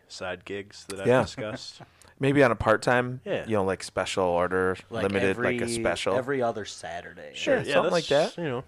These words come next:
Speaker 1: real flexible.
Speaker 2: I'm sure you could get her to stop in and whip up a couple batches.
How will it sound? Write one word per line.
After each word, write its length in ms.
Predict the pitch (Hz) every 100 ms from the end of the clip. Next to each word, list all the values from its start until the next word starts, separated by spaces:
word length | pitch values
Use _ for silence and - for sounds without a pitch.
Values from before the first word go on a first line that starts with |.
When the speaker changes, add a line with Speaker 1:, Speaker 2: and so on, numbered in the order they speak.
| -
Speaker 1:
real 140 | 196
flexible. 320 | - - -
Speaker 2:
I'm 60 | 175
sure 200 | - 185
you 160 | 151 123
could 180 | 107
get 200 | 101 101
her 100 | 98
to 60 | 90
stop 340 | - 98 92
in 220 | 98 104 101
and 180 | 95
whip 180 | 90 98
up 140 | 98 -
a 60 |
couple 260 | - 107 98
batches. 560 | 90 90 - 120 -